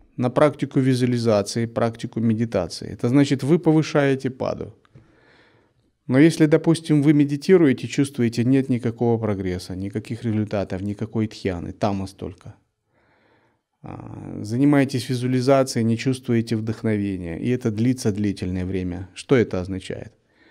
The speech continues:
Это означает, что вы взяли паду более, чем вы можете. Вам надо, наоборот, понизить паду.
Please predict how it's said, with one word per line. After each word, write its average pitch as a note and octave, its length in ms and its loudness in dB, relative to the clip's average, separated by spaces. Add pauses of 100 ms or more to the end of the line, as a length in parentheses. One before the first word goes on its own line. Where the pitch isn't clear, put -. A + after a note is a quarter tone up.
(600)
Это C3 240 4
означает, D#3+ 480 6
что - 560 2 (600)
вы B2+ 340 4
взяли D#3 400 6
паду E3+ 460 2
более, D3+ 480 6
чем C#3 280 0
вы C#3 100 2
можете. A2 540 0 (340)
Вам B2+ 200 2
надо, C#3+ 240 4
наоборот, D3 540 6
понизить C#3 480 6
паду. E2 360 2